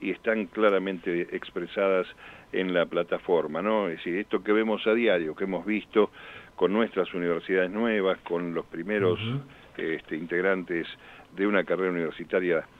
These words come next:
Speaker 1: en familias que no habían tenido acceso a la educación, eso se termina. Eh, yo creo que ahí es donde uno tiene que fortalecer, este, y hacer de los miedos,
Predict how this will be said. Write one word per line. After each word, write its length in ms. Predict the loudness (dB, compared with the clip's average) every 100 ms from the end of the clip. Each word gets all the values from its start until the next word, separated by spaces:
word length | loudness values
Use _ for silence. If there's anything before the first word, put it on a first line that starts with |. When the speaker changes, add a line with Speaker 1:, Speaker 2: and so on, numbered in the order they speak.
| -20 -8
Speaker 1:
en 160 | -6
familias 420 | -2 -2 0 -2 -2
que 100 | -2
no 80 | -2
habían 180 | -2
tenido 280 | -2 -2 0
acceso 380 | -2 -2 -2 0
a 40 | 0
la 60 |
educación, 540 | 0 -2 -2 0 -2 -2 -10 -16 -6
eso 260 | -2 0
se 120 | 0 0
termina. 580 | 2 0 0 -2 -6 -10 -16 -18 -14 -6
Eh, 420 | -2 0 0 -2 -8 -14 -14 -10
yo 140 | -4 0
creo 220 | 0 0
que 140 | 2
ahí 220 | 2 2 0
es 80 |
donde 280 | 0 -2 -2
uno 180 | 0 -2
tiene 380 | 0 0 0 -2 -6 -20 -20 -20 -20 -6
que 120 | -4
fortalecer, 800 | -2 0 2 2 2 4 4 2 -4 -12
este, 400 | -6 -4 -6 -6 -4
y 120 | -2
hacer 340 | 2 6 6
de 140 | 4 0
los 180 | -2
miedos, 400 | -2 0 2 0